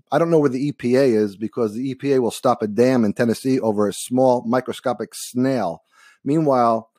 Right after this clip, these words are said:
the state of Florida and the federal government is flooding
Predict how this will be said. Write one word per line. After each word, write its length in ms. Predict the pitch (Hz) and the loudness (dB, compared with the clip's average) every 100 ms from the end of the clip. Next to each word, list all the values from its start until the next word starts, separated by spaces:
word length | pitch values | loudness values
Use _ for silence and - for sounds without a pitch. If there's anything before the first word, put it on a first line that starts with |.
| _ _ | _ _
the 80 | 120 | -8
state 240 | - 143 139 | 0 4 4
of 80 | |
Florida 500 | - 139 151 139 127 101 | 2 2 4 4 2 0
and 140 | 117 | -4
the 60 | 110 | -4
federal 360 | 143 147 139 | 0 2 2
government 480 | 123 131 123 113 95 | 2 2 2 0 -2
is 120 | 120 | -10
flooding 720 | - - 135 147 135 120 117 | -16 -8 2 2 4 0 -4